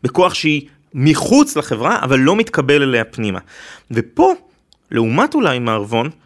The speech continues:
הסיבה שהוא לא מתקבל לחברה, זה הוא עצמו. זה לא כי החברה לא יכולה לקבל אותו על ס-, על האלימות שלו,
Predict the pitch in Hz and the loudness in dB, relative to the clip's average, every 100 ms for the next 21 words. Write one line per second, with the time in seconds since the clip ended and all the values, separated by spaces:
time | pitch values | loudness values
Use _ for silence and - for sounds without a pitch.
0 | _ _ - - 131 123 247 233 185 196 | _ _ -10 -8 -4 -4 -2 -2 -2 -2
1 | 190 160 160 - 120 127 175 254 _ _ | -4 -2 -2 -4 -8 -4 -4 -6 _ _
2 | _ _ _ 107 110 120 170 - 139 139 | _ _ _ -6 -2 2 2 0 -4 -4
3 | - _ _ _ 117 139 202 240 - 117 | -6 _ _ _ -2 0 0 -2 -4 -2
4 | 117 135 123 120 120 110 123 117 117 - | 0 2 0 0 -2 -2 -2 0 0 0
5 | 113 117 110 - - - 131 120 110 113 | -2 0 -4 -4 -10 -2 0 2 0 -2
6 | 107 113 | -2 -4